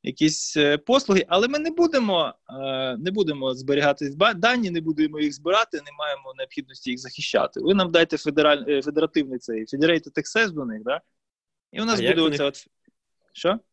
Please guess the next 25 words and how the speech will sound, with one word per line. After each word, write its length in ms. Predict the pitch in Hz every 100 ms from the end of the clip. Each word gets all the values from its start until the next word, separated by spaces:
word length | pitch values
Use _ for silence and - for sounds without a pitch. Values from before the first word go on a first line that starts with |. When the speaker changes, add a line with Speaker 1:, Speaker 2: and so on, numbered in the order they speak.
| _ _ -
Speaker 2:
Як 240 | 107 139
в 20 | 160
них 160 | 151
це 200 | - 135
з 100 | 135
G 260 | 120 123 123
D 180 | 123 131
P 220 | 123 113
R-ом 340 | 98 95 85 - -
стикується? 960 | _ - _ - - 104 98 - - 107 _ _ _
Speaker 1:
А 120 | 131
от 280 | 123 170 -
G-, 200 | 135 -
G 260 | 131 151 160
D 60 |
P 380 | 160 160 170 208
R, 100 | 220 -
е, 240 | 135 143
compliant 800 | 139 156 156 165 175 170 - 170 226
entity 300 | 294 - 190
залишається 680 | 151 151 151 208 254 -
банк. 400 | 226 175 147 117 _ _ _ _ _ _ _ _ _ _ _ _ _ -
Ти 120 | 202
йдеш 400 | 208 196 196 -
купувати 840 | - 170 175 175 170 156 151 -